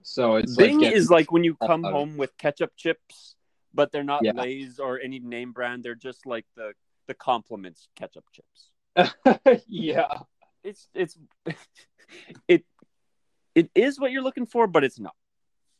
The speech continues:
Speaker 1: Bing is like that. Bing is like that girl on Tinder that you match with, and then, but you, you accidentally haven't looked through all of her pictures,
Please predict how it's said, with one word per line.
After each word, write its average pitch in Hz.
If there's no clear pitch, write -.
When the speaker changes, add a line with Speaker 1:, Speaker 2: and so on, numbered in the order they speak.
Speaker 1:
Bing 208
is 240
like 190
that. 175
Bing 269
is 359
like 220
that 180
girl 143
on 135
Tinder 127
that 120
you 120
match 107
with, 196
and 151
then, 151
but 160
you, 156
you 151
accidentally 170
haven't 139
looked 135
through 139
all 110
of 113
her 110
pictures, 160